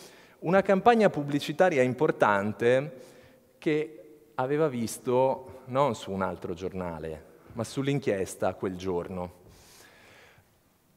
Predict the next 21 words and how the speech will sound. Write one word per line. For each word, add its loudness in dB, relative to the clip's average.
Questo 4
è 4
un 2
meccanismo 2
che 2
manda 2
in 0
cortocircuito 0
tutto 0
quel -2
che -4
si -4
era 2
abituati, -4
perché -6
io 4
ho 8
ovviamente 4
ricevuto -2
una 0
telefonata -2